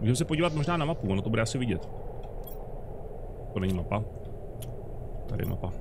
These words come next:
Ono bude asi vidět, kam to bude padat. A hlavně občas v noci, škoda, že se nedá zoomovat na té mapě, když už máme ten satelit. To by byla dobrá funkce, tady letí. Ehm, na té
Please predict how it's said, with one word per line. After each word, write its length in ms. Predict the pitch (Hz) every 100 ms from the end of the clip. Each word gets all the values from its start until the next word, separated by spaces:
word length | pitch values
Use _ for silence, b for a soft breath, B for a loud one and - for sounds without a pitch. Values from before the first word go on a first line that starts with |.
| - - - - - - - - - - - -
Ono 140 | 95 98
bude 140 | 120
asi 160 | 123 123
vidět, 180 | 127 120
kam 140 | 123
to 60 | 120
bude 160 | 143
padat. 260 | - 107 110 - - - - - - - - -
A 40 |
hlavně 280 | 110 143 175
občas 320 | 165 - 165
v 40 | 151
noci, 460 | 147 - 160 170 - - - -
škoda, 200 | - 123
že 100 | 131
se 120 | 131
nedá 220 | 156 151 110
zoomovat 440 | 98 110 104 90
na 80 | 92
té 100 | 95
mapě, 260 | 92 92
když 160 | 95 92
už 60 | 101
máme 200 | 95 92
ten 140 | 98
satelit. 460 | - 95 95 92 -
To 100 | 135
by 60 |
byla 160 | 170 156
dobrá 200 | 123 143
funkce, 300 | 110 92 -
tady 200 | 117 110
letí. 320 | 95 - 101 - - - - - - - - - - - -
Ehm, 680 | 87 87 90 90 90 92 87 - - - - - -
na 300 | 117 123 123
té 160 | -